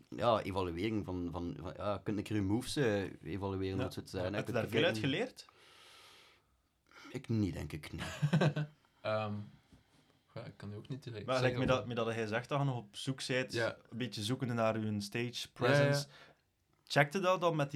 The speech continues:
Speaker 2: idee van, "Hm, misschien moet ik een keer kijken van, heb ik daar coole houdingen of"
Speaker 3: Ja, dat wel, dat wel.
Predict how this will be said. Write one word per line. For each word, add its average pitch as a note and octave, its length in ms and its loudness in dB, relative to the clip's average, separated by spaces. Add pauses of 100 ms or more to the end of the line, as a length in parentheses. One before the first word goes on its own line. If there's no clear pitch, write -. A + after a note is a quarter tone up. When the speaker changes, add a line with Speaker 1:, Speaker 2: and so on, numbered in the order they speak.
Speaker 2:
idee C#3+ 140 2
van, B2+ 320 2
"Hm, - 160 4
misschien A2+ 240 0
moet A2 100 -2
ik G2+ 60 -10
een G2+ 40 -10
keer G#2 140 -8
kijken A#2 300 -4
van, G#2 300 -8 (160)
heb A2 160 -2
ik G#2 100 -4
daar G#2 300 2
coole A#2 240 0
houdingen G#2+ 560 -2
of" G2+ 200 -8
Speaker 3:
Ja, D#3 280 6
dat C#3 220 2
wel, C#3 320 2
dat B2+ 200 0
wel. A#2 320 -4